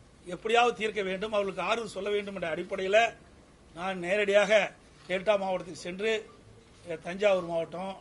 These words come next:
நாகை மாவட்டம், இப்படி திருவாரூர் மாவட்டத்துல நேரடியா போய் விவசாயிகளை சந்திச்சு ஆறுதல் சொன்னேன். அதோட அந்த கனமழையில விவசாயிகள் பயிரிட்ட அந்த நெற்பயிர்கள் அழுகி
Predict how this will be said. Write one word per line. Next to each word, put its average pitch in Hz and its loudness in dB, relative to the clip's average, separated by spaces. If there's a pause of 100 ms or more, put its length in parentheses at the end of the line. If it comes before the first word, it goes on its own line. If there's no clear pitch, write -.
(140)
நாகை 190 -2
மாவட்டம், 170 -6 (880)
இப்படி 190 -4 (420)
திருவாரூர் 190 2
மாவட்டத்துல 180 -6
நேரடியா 185 -2 (100)
போய் 175 -6
விவசாயிகளை 175 -6
சந்திச்சு 151 -12 (160)
ஆறுதல் 233 -10
சொன்னேன். 139 -20 (1600)
அதோட 277 8 (1160)
அந்த 254 2 (160)
கனமழையில 247 8 (880)
விவசாயிகள் 269 6
பயிரிட்ட 247 2 (100)
அந்த 202 2
நெற்பயிர்கள் 208 2 (640)
அழுகி 294 4